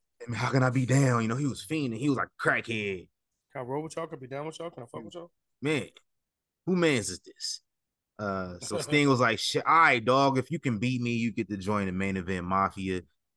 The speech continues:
Speaker 1: Uh, he lost. Spoiler alert. Sting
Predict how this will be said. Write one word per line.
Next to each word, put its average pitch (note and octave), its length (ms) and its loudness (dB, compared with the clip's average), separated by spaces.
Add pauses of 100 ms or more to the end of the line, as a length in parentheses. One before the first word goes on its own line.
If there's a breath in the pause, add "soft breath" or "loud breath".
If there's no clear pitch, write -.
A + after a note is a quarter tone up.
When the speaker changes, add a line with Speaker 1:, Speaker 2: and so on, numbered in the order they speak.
(180)
Speaker 1:
Uh, F2+ 420 -4 (180)
he D3 120 4
lost. - 480 -2 (340)
Spoiler E2 460 -4
alert. G2+ 280 -2 (640)
Sting F3 460 4